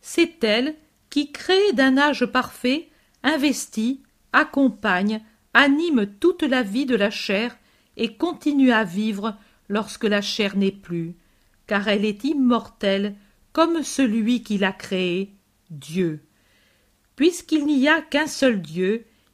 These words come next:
il n'y a pas d'âme de païen ou d'âme de non-païen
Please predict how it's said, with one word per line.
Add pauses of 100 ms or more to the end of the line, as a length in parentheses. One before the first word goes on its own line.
il
n'y
a
pas
d'âme
de
païen (420)
ou
d'âme
de
non-païen